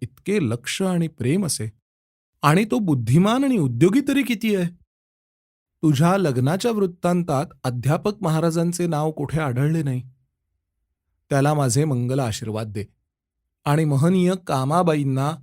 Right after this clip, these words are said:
माझे प्रणाम सांग. या युद्धामुळे त्यांना फार त्रास झाला असेल. त्यांना माझे शुद्ध आणि उत्कट प्रेम अर्पण कर आणि त्यांना सांग की पॅरिसमध्ये त्यांच्याकडे असताना ज्यांची माझी भेट झाली,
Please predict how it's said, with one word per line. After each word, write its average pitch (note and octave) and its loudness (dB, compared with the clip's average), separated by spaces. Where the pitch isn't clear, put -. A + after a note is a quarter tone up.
माझे A#2+ -4
प्रणाम A2+ -6
सांग. G#2 -8
या C3 0
युद्धामुळे C3 -2
त्यांना B2+ -4
फार C3 -4
त्रास A#2+ -6
झाला G#2+ -4
असेल. G#2+ -10
त्यांना F3 6
माझे D#3+ 2
शुद्ध C3+ 0
आणि C#3 2
उत्कट D3+ -2
प्रेम C3+ -2
अर्पण A#2 -6
कर G2 -8
आणि G#2 -6
त्यांना G#2+ -6
सांग A#2+ -4
की C3+ -6
पॅरिसमध्ये B2+ -2
त्यांच्याकडे C3+ -4
असताना B2 -4
ज्यांची A#2+ -4
माझी C3+ 0
भेट C#3+ 0
झाली, G#2 -4